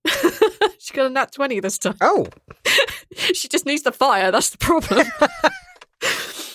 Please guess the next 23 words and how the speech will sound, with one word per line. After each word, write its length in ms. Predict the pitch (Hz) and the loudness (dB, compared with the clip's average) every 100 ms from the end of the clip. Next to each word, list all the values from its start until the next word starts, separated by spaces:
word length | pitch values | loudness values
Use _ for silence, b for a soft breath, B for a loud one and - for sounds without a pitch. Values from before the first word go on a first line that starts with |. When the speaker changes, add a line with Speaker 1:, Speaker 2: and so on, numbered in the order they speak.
| B _ _ _ _ _ - - | B _ _ _ _ _ -12 0
Speaker 1:
Um, 220 | 208 208 | 2 2
she 160 | - - | -2 -2
gets 220 | 285 262 | 0 0
about 280 | 285 269 - | 2 0 2
halfway 360 | 247 240 247 | 0 2 2
across, 520 | 226 - 226 180 - - | 2 2 2 0 -6 -6
um, 560 | 185 190 185 185 185 185 - | 0 2 2 2 0 -2 -2
and 140 | 202 | -4
she's 380 | 202 226 214 208 - | -2 -2 -2 -4 -10
still 240 | - 247 | -2 0
doing 240 | 240 226 208 | 2 2 2
okay, 300 | 190 208 185 | 2 2 2
but 120 | - | 0
the 60 | |
fire 340 | 190 220 202 190 | 0 2 4 2
drops 260 | 190 - | 0 -2
from 140 | - 190 | -2 0
her 80 | 180 | 0
hands, 420 | 196 180 170 175 | 2 2 0 0
and 140 | 185 | 0
you 120 | 190 190 | 0 2
just 220 | 202 - | 0 0
hear, 360 | 233 226 202 | 0 2 2